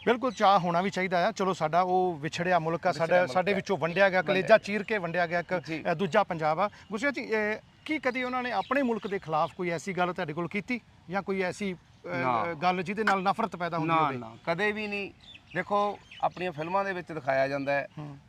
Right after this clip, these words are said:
Speaker 2: ਚੈਨਲ ਇੱਧਰ ਵੀ ਇਹੋ ਜਿਹੇ ਨੇ, ਉੱਧਰ
Speaker 1: ਹੂੰ।
Speaker 2: ਵੀ ਇਹੋ ਜਿਹੇ ਨੇ,
Speaker 1: ਹੂੰ।
Speaker 2: ਹਨਾ, ਜਿਹੜੇ ਆਪਣੇ ਨਫ਼ਰਤਾਂ ਫੈਲਾਉਂਦੇ ਨੇ। But ਅਸੀਂ ਕਿਸੇ ਦੇ ਮੂੰਹੋਂ ਅੱਜ ਤੱਕ ਵੀ ਕੋਈ ਵੀ ਵੀਰ ਭਰਾ ਜਿਹੜਾ ਵੀ ਜਿੰਨੇ ਵੀ ਪਾਕਿਸਤਾਨੀ ਮਿਲਦੇ ਨੇ, ਉਹਨਾਂ ਨੇ ਕਦੇ ਇਹ ਨਹੀਂ ਕਿਹਾ।
Speaker 1: ਹੂੰ।
Speaker 2: ਉਹਨਾਂ ਨੇ ਤਾਂ ਬਸ ਇਹ ਕਹਿਣਾ, "ਯਾਰ, ਆਪਾਂ ਕਦੇ ਤਾਂ ਇੱਕ ਹੋਵਾਂਗੇ।"
Speaker 1: ਹਾਂ।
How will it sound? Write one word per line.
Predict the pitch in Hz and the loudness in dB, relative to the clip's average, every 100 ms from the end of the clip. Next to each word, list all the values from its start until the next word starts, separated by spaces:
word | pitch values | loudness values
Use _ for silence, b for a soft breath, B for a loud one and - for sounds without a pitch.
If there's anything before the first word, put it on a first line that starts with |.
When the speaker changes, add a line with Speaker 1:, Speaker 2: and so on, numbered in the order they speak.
| - | 4
Speaker 2:
ਚੈਨਲ | 160 156 170 - | 4 4 0 -4
ਇੱਧਰ | 160 135 180 | -6 0 0
ਵੀ | 196 | 0
ਇਹੋ | 190 165 | -4 -4
ਜਿਹੇ | 165 170 | -2 -4
ਨੇ, | |
ਉੱਧਰ | 170 147 156 | -4 -2 0
Speaker 1:
ਹੂੰ। | 165 | 2
Speaker 2:
ਵੀ | |
ਇਹੋ | 170 | 0
ਜਿਹੇ | 123 117 107 | -2 -4 -8
ਨੇ, | 175 | -8
Speaker 1:
ਹੂੰ। | 156 143 | -8 -2
Speaker 2:
ਹਨਾ, | 147 | -2
ਜਿਹੜੇ | 151 147 156 | 0 0 2
ਆਪਣੇ | 151 139 139 | 0 -2 -2
ਨਫ਼ਰਤਾਂ | 135 120 135 131 | -2 -4 -4 -6
ਫੈਲਾਉਂਦੇ | 123 127 120 | -4 -8 -6
ਨੇ। | 131 170 B B B - | -8 -10 B B B -6
But | 214 - | -6 -4
ਅਸੀਂ | 233 277 | -4 -4
ਕਿਸੇ | - 277 - 311 | -8 -8 -6 -2
ਦੇ | 302 | 0
ਮੂੰਹੋਂ | 269 220 196 208 | 0 -2 -4 -4
ਅੱਜ | 185 160 | -6 -6
ਤੱਕ | 170 - 185 | -10 -8 -6
ਵੀ | 165 | -6
ਕੋਈ | 170 175 196 | -6 -2 -2
ਵੀ | 220 220 | -2 -8
ਵੀਰ | 160 165 | -8 -8
ਭਰਾ | 151 185 170 151 | -6 -2 -2 -2
ਜਿਹੜਾ | 147 185 | -4 -6
ਵੀ | 196 | -6
ਜਿੰਨੇ | 160 160 | -8 -6
ਵੀ | 170 | -8
ਪਾਕਿਸਤਾਨੀ | 165 151 - 135 147 | -8 -10 -10 -8 -6
ਮਿਲਦੇ | 135 127 127 | -6 -6 -6
ਨੇ, | 131 - B B B | -8 -12 B B B
ਉਹਨਾਂ | 156 196 | -2 0
ਨੇ | 208 | 0
ਕਦੇ | 190 180 190 - | 0 -4 -4 -4
ਇਹ | 180 | -4
ਨਹੀਂ | 214 143 | -4 -8
ਕਿਹਾ। | 123 117 | -10 -10
Speaker 1:
ਹੂੰ। | 120 - - | -12 -16 -8
Speaker 2:
ਉਹਨਾਂ | 185 240 | -2 0
ਨੇ | |
ਤਾਂ | 254 | 0
ਬਸ | 226 - | -2 -2
ਇਹ | 202 | -4
ਕਹਿਣਾ, | 175 190 | -2 0
"ਯਾਰ, | 196 | 2
ਆਪਾਂ | 175 - | 2 0
ਕਦੇ | 165 156 | -4 -4
ਤਾਂ | 156 | -4
ਇੱਕ | 160 - | -6 -8
ਹੋਵਾਂਗੇ।" | 131 110 107 - - | -10 -10 -12 -12 -8
Speaker 1:
ਹਾਂ। | 156 135 - - | -6 -8 -14 -20